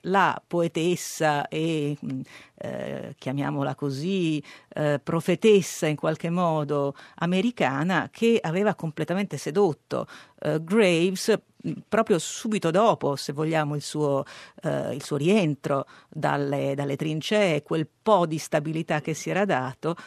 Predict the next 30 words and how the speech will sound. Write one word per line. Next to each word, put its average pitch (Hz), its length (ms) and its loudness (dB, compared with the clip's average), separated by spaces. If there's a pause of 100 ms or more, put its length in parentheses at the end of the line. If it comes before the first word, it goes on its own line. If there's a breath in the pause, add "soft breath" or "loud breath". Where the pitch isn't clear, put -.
(240 loud breath)
e 233 260 2
che, 180 440 2
eh, 151 440 2
e 185 60 -4
con, 160 300 -4
con 156 140 -2
la 160 100 0
quale 190 380 4 (200)
Graves 180 380 -2
aveva 143 140 0
avuto, 160 340 0
fra 151 140 -2
l'altro, 165 240 0
una 139 120 -2
lunga 165 400 4
relazione, 143 480 0
una 143 100 0
lunga 160 160 -4
storia 160 280 -2
d'amore, 165 400 0 (420 loud breath)
eh, - 380 -4
lo 180 240 2
aveva 190 320 6
lasciato 156 920 0
e 202 320 2 (300)
è 190 180 2 (280)
di 151 320 -8
pochissimo - 760 -4 (100)
successivo - 920 -4
sia, - 400 -2